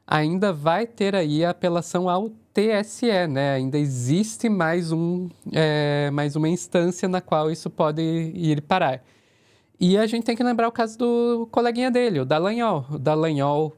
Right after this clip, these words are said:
foi, não foi cassado no T R E do Paraná só pra chegar no T S E e <laughs> ser cassado por unanimidade. Então, realmente,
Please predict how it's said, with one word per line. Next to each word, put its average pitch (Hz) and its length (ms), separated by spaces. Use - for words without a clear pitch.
foi, 220 500
não 170 380
foi 233 320
cassado 175 640
no 165 140
T 160 100
R 147 120
E 143 60
do 143 100
Paraná 175 440
só 226 200
pra 226 120
chegar 196 300
no 208 80
T 214 120
S 185 260
E 165 160
e 196 40
<laughs> - 0
ser - 360
cassado 170 520
por 175 200
unanimidade. 156 960
Então, 170 920
realmente, 156 800